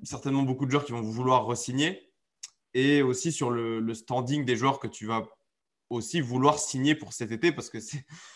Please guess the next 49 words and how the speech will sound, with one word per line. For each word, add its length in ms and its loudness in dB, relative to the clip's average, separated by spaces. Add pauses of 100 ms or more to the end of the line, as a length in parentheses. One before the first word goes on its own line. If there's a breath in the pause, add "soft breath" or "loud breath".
(100)
c'est 180 -10
pas 100 4
pareil 400 6
quand, 760 -2
de 140 -6
jouer 260 2
les, 420 4 (960 soft breath)
de 80 2
jouer 160 8
des, 480 8
de 140 4
signer 280 6
des 120 8
joueurs 260 4
pour 140 0
jouer 160 4
les 100 8
premiers 320 2
rôles 180 6
en 100 4
Pro 160 2
B 80 6 (300)
ou 160 2
de, 640 -2 (200)
ou 120 -14
de 300 -8
prendre 640 2
d'autres 480 4
pour, 260 0
euh, 320 0 (160)
pour, 220 -10
euh, 240 -4 (500)
se 140 -4
maintenir 460 4
en, 480 0
en 180 -2
J 140 -8
P 120 2
Elite. 260 0
Donc 160 0
voilà, 160 2
ça 120 -6
va 80 2
changer 320 -2
beaucoup 280 -4
de 40 -10
choses. 280 6
On 100 -2
va, 340 -4